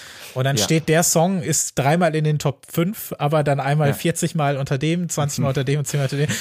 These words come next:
Speaker 1: Und das, das, das scha-,
Speaker 2: Ja.
Speaker 1: ich, ich, kann ich nicht schlafen, das geht nicht. Und das ist, äh,
Speaker 2: Ja, ja.
Speaker 1: das so als Beispiel, deswegen, äh, mache ich das.
Speaker 2: Äh,
Speaker 1: Ja.
Speaker 2: ja, nee, klar, ich, ich, ich kann das total verstehen. Also,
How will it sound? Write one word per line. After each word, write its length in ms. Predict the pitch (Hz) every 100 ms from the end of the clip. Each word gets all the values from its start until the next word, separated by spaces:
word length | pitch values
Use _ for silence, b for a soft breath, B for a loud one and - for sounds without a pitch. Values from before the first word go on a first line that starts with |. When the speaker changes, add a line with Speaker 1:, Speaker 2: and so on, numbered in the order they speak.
| 180
Speaker 1:
Und 100 | 135
das, 240 | 139 - -
das, 260 | 143 - -
das 240 | 143 135 -
scha-, 160 | 151
Speaker 2:
Ja. 220 | 117 107 135
Speaker 1:
ich, 80 |
ich, 200 | 143 -
kann 160 | - 156
ich 80 | 156
nicht 120 | 143
schlafen, 300 | 147 139 135
das 160 | 107 -
geht 180 | 127
nicht. 180 | 107 -
Und 140 | 131 127
das 160 | 123
ist, 140 | 131 123
äh, 220 | 131 123
Speaker 2:
Ja, 60 | 131 127
ja. 100 | 127 - -
Speaker 1:
das 160 | 151
so 80 | 180
als 200 | 147 -
Beispiel, 380 | - 143 - 117
deswegen, 500 | 120 - 113 110 107
äh, 160 | 113
mache 200 | 107 101
ich 80 | 101
das. 140 | - 120
Speaker 2:
Äh, 160 | 120 -
Speaker 1:
Ja. 100 | 95
Speaker 2:
ja, 280 | 101 131 143
nee, 180 | 131 131
klar, 320 | 135 131 117
ich, 200 | 123 -
ich, 160 | 127 -
ich 140 | 123
kann 160 | 123 131
das 160 | 135
total 300 | 135 123 123
verstehen. 500 | 120 - 120 127 131
Also, 460 | 104 104 110 113